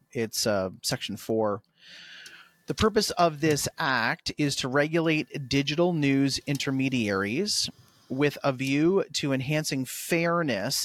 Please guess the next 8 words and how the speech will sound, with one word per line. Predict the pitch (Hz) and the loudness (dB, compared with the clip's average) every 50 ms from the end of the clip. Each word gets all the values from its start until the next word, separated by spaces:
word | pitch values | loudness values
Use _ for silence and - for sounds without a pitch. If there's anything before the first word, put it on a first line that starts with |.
| - - | -4 -4
in | 139 139 | -4 -4
the | 139 135 | -4 -4
Canadian | - - 151 143 147 143 147 147 147 143 139 | -4 -4 -2 -2 0 0 0 0 0 -2 0
digital | 127 139 135 131 135 123 131 127 131 | 0 0 -2 0 0 -2 0 0 0
news | 131 127 123 123 123 123 117 - | 0 0 0 0 0 0 -2 -2
market | 127 123 120 113 117 117 - - 87 - - _ _ _ - - | -2 0 2 2 0 0 -2 -4 -6 -6 -8 _ _ _ -16 -8
and | - 127 120 120 120 | -6 -6 -4 -4 -6
contributing | - 135 120 127 - - - 185 180 190 202 175 160 139 127 123 123 135 165 185 | -6 -6 -6 -4 -4 -2 -2 -2 -2 0 2 2 2 2 2 0 -2 -4 -6 -8